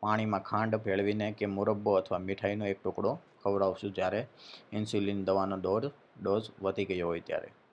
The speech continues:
જો વ્યક્તિને દિવાલ તૂટી પડવાથી કે યંત્ર સામગ્રી કે ભારે વસ્તુ પડવાથી કચડાઈ જાય અને ભારે ઈજા થાય ત્યારે શું કરશો? તો ત્યારે તે ઈજાના સાધનને બને તેટલો જલ્દી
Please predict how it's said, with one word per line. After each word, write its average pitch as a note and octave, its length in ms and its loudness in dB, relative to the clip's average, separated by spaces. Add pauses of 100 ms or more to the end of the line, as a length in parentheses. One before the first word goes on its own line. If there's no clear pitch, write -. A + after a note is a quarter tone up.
(2000)
જો A#2 180 4
વ્યક્તિને A2+ 520 2
દિવાલ A2 340 4
તૂટી A2+ 320 0
પડવાથી A2 600 2
કે G#2 240 0
યંત્ર G#2+ 280 2
સામગ્રી G#2+ 520 0
કે G#2 120 -2
ભારે F#2+ 300 0
વસ્તુ A2 340 0
પડવાથી G#2+ 500 4
કચડાઈ G#2+ 400 0
જાય G#2+ 300 0 (320)
અને G#2 140 0
ભારે F#2+ 300 0
ઈજા A2 300 2
થાય G#2+ 180 2
ત્યારે G#2+ 260 4
શું A#2+ 200 -4
કરશો? - 380 -6 (320)
તો - 120 -6
ત્યારે G2 280 2
તે G2 120 0
ઈજાના G2 380 0
સાધનને G2 420 0
બને G2 240 -2
તેટલો G2 280 0
જલ્દી G2 340 -4